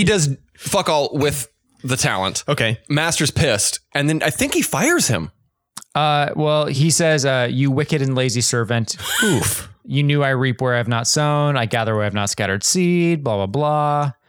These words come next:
Speaker 1: blah. Uh, you, like Adam said, you ought to have given it to the bankers, so I would have at least gotten interest." Although, it must not be a millennial, 'cause we have fuck all interest
Speaker 3: <laughs>
Speaker 1: now. Just saying.
Speaker 2: Yeah.
Speaker 1: Uh,
Speaker 3: He'd have to be gone a long time.
Speaker 2: Right.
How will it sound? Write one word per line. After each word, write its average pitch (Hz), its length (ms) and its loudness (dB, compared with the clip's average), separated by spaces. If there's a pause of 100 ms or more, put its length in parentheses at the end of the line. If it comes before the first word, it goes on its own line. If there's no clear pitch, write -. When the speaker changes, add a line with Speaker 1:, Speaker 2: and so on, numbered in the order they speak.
(220)
Speaker 1:
blah. 110 60 -4
Uh, 110 420 0
you, 113 240 -8 (220)
like 127 200 -2
Adam 120 220 -2
said, 117 320 0
you 123 220 0
ought 123 220 -2
to 120 100 0
have 110 100 0
given 110 220 -2
it 107 40 -4
to - 60 -10
the 120 60 -4
bankers, 107 480 -2
so - 120 -2
I 104 60 0
would 104 120 0
have 92 100 -14
at - 60 -14
least 113 240 -2
gotten 98 220 -2
interest." 107 440 -2
Although, 113 280 -2
it - 520 -14
must 113 180 -2
not 110 140 -2
be 101 80 0
a 98 60 0
millennial, 95 480 -2
'cause 92 260 -8
we 117 100 -2
have 92 160 -2
fuck - 300 -6
all 95 180 -2
interest 95 520 2
Speaker 3:
<laughs> - 0 -
Speaker 1:
now. 101 320 0 (480)
Just - 180 0
saying. 92 340 -2 (240)
Speaker 2:
Yeah. 98 180 0 (520)
Speaker 1:
Uh, 147 260 2
Speaker 3:
He'd 139 100 2
have 135 100 2
to 131 80 0
be 123 80 0
gone 113 240 2
a 104 140 0
long 135 560 2
time. 110 400 2
Speaker 2:
Right. 123 180 0